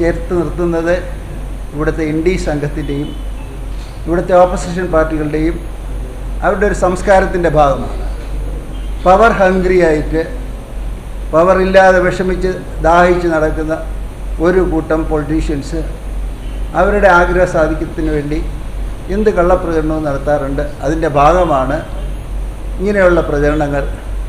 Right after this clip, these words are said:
മറിച്ച് കഴിഞ്ഞ പത്ത് വർഷം മോഡിജിയുടെ The Journey of Development അത് നിങ്ങൾ പഠിക്കുകയും The Modi Model of Governance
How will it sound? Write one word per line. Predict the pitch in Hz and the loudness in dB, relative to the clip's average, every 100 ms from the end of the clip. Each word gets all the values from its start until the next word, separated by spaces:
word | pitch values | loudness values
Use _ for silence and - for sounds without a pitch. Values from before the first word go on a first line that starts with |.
| - - 147 143 | -8 -8 0 2
മറിച്ച് | 165 170 160 147 - - - - - - - - | 4 2 -2 -2 -6 -8 -8 -10 -10 -8 -4 2
കഴിഞ്ഞ | 185 214 214 190 | 4 4 2 2
പത്ത് | 180 214 190 | 2 4 4
വർഷം | 180 - - - - - - - - - - - - - - | 2 -2 -8 -10 -10 -10 -10 -10 -8 -8 -8 -8 -8 -8 0
മോഡിജിയുടെ | 160 196 202 180 190 175 180 - - - - - - 143 | 2 4 2 2 2 4 4 2 -6 -6 -8 -8 -4 -2
The | 147 | 2
Journey | 180 196 190 147 | 4 4 2 2
of | 151 | 2
Development | 156 156 139 123 - - - - - - - - | 2 2 0 -4 -6 -8 -8 -8 -8 -8 -6 -2
അത് | 175 180 | 0 2
നിങ്ങൾ | 175 151 | 2 0
പഠിക്കുകയും | 151 143 151 147 - - - - - - - - 160 | 0 -2 -2 -2 -2 -6 -6 -6 -6 -4 -4 -4 0
The | 165 | 4
Modi | 180 185 196 170 | 4 4 4 6
Model | 190 208 208 202 | 6 8 6 6
of | 175 | 4
Governance | 170 170 160 147 | 4 4 2 0